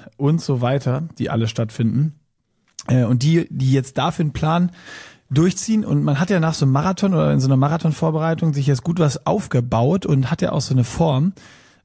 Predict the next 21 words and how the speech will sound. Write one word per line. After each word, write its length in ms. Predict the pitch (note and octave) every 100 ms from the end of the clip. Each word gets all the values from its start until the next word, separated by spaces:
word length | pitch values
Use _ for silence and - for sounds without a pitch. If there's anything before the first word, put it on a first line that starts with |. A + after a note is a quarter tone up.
| -
Ähm, 380 | C3+ C3+ B2 - -
und 160 | B2+
dann 120 | C#3+ C#3+
ist 160 | D3+
ja 60 | D3
bei 240 | C3+ C3+
den, 680 | C3 C3 B2 B2+ B2 A#2+ A#2+ B2
ähm, 640 | A#2 A2+ A2 A2 A2 A2+ -
ganzen 280 | B2 B2 B2+
Marathonläufern 720 | C#3 D#3+ - D3+ C#3+ D3+ D3
jetzt 140 | C#3 -
immer 160 | C3+
so 80 | B2
die 100 | B2+
Frage, 400 | - C#3 C#3 A#2
was 140 | A#2 C3
mache 180 | D3+
ich 100 | C#3+
dann 180 | - G#2+
jetzt? 260 | A2 G#2+ -
Also 320 | A2+ A2